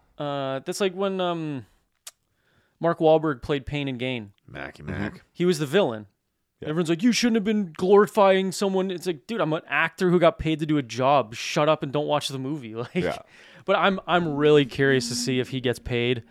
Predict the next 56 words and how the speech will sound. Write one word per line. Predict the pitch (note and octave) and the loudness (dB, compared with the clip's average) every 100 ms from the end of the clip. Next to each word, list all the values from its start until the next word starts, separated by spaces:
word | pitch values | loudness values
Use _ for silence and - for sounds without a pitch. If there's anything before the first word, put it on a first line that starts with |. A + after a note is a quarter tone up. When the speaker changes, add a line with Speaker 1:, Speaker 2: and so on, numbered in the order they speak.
| _ _ _ | _ _ _
Speaker 1:
or | - C3 B2 | -2 2 2
if | - | 0
it, | C3+ | -2
like, | C3 B2+ - | 2 2 0
if | A#2 | -2
this | C3 C3+ | -2 -2
is | A#2+ | -2
something | C3+ A#2+ B2+ B2+ | -2 -2 -4 -2
that, | B2 | 0
like, | A#2 A#2 | -2 -2
his | B2+ | -6
career's | - B2+ A#2 A#2+ A#2 | -4 -4 -2 -2 0
over | A#2+ A#2 | -2 -2
and | A#2+ | -6
he | |
needs | A#2 A2+ A2+ | -6 -8 -6
money | G#2+ A2 | -6 -4
or | A2+ | -6
something. | A#2 B2 B2 | -6 -4 -4
I'm | A#2+ | -4
curious | A#2 D3 C3+ | 0 2 4
to | C#3 | 0
see | - | -4
which | C3 B2 | -4 -2
way | A#2+ A#2+ | -2 -2
it | A2 | -2
goes. | A2+ A#2 A2+ - | -2 -2 -4 -8
Speaker 2:
I | |
didn't | F3+ F4 F#3+ | -8 -8 -10
view | G#2+ F#2+ C3+ | -12 -4 0
that | C#3 F2 | 0 -2
movie | F#2+ A2 A2+ | -4 -4 -4
as | D#2 | -6
glorifying | - C#2+ D2+ G#2+ A2+ - C#2 C2+ C2 | -8 -8 -4 -2 -2 -6 -10 -10 -12
the | C#2 | -12
guy | E2 D#2+ D2 G2 | -8 -6 -4 -4
either. | D#2 C#2+ | -4 -6
I | |
viewed | D2+ B1+ | -6 0
Speaker 1:
I | |
Speaker 2:
it | - | 0
Speaker 1:
loved | G#2+ - | 2 -2
Speaker 2:
as, | - | -4
Speaker 1:
it. | |
Speaker 2:
it | F#2 | -6
made | G2 A2 | 0 0
it | F#2+ | 0
look, | G2+ - | -4 -6
it | A2 | -2
made | A#2+ | 0
him | F3 | 2
look | A#2 A#2 | 0 0
like | A2 | -2
a | F2 | -4
big | - A2 G#2 | -2 0 2
idiot. | F#2 A2+ G#2+ G1+ | 2 -2 -4 -10